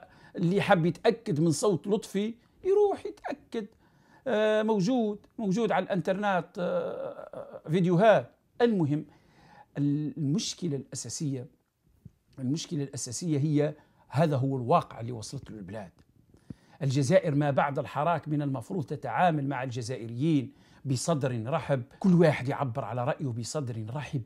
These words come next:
أين المشكلة؟ الجزائر تسع الجميع، تسع الآراء كلها. ما هي المشكلة عندما نختلف في وجهات النظر؟ لماذا تعتبر رأيي مؤامرة عليك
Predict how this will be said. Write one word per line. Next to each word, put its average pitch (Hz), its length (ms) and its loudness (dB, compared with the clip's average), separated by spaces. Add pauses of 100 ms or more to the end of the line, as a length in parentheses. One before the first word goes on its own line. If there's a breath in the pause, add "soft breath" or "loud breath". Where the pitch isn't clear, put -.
(120)
أين 285 220 4
المشكلة؟ 139 680 -2 (1400)
الجزائر 180 680 4
تسع 147 440 -2
الجميع، 127 720 -2 (100)
تسع 147 320 -6
الآراء 151 520 -4
كلها. 120 540 -2 (280 loud breath)
ما 233 280 6
هي 233 220 4
المشكلة 190 540 0
عندما 185 420 -2
نختلف 175 500 -2
في 170 100 -12
وجهات 147 500 -2
النظر؟ 127 480 -6 (420 loud breath)
لماذا 220 400 6
تعتبر 202 540 4 (220)
رأيي 190 640 4
مؤامرة 185 560 6
عليك 160 540 2